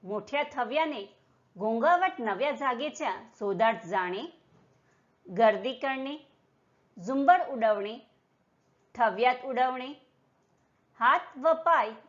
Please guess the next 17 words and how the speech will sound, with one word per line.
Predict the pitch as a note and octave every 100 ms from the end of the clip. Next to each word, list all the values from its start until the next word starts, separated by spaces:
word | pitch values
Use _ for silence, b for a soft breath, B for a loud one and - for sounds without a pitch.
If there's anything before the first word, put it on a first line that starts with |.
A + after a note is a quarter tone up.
| F#3+
यांनी | A3+ A3 C4 G4+ - _ _ _ -
पकडत | C4 D4 F4+ F4+ D4+
वर | E4+ -
चढणे, | A#3+ F3+ F3+ G#3 E4+ _ _ _ _ _ _ _ _ _
ने | A3+ C#4+
भरून | A3 A#3+ A3+ A3
जाणे | F3+ G#3 F#3+ A3 - _ _ _ _ _
किंवा | C#4+ E4+ D#4+ - - _ _ G3
गजबजणे | D4 F4 D#4 E4 E4 F4+ F4+
होत | C4 A3+
आहे. | D4 D4+ C4 F#3 F3 _ _ _ _ _ _ _ _ _ _
स्वॉर्मला | - A3 A3+ A3+ C4
आपण | D4 D4+ A3+ F#3 F#3 - _ _ _ _ _
वाक्यात | F#3+ B3 B3+ F#4
प्रयोग | F#4+ E4+ E4+ E4 -
करून | B3 A3 A3+
बघूया. | B3+ D#4+ E4 A3+